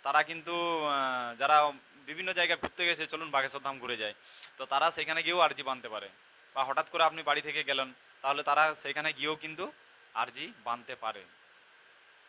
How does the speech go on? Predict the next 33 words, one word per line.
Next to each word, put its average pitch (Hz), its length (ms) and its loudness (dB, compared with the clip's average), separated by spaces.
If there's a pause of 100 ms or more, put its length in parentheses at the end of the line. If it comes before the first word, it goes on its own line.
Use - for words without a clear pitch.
(180)
তো 127 80 -4
আপনাদের 151 400 0
অনেক 147 280 -2
কটা 160 140 -2
প্রশ্ন 151 280 -8
ছিল, 156 240 -6 (420)
তো 131 80 -2
আশা 135 200 0
করি 147 440 -2
প্রশ্নের 143 280 -4
উত্তর 151 200 -6
আপনারা 151 320 2
পেয়ে 151 280 2
গেছেন। 160 380 0 (1040)
আর 120 200 4
দ্বিতীয়, 127 460 -6 (520)
আবার 160 260 4
যদি, 170 240 -6
আহ, 143 420 -2
কমেন্টে 156 380 -2
আসে 151 400 0 (180)
কোনো 143 140 -6
প্রশ্ন, 143 320 -8
সেরকম 143 340 -8
ইম্পর্টেন্ট 147 400 -4
প্রশ্ন 131 240 -10
যেগুলো 143 300 0
বিভিন্ন 156 380 -2
মানুষ 170 240 -2
করে 135 160 -6
থাকে, 127 220 -8
বেশিরভাগ 135 420 -6
প্রশ্ন, 135 340 -12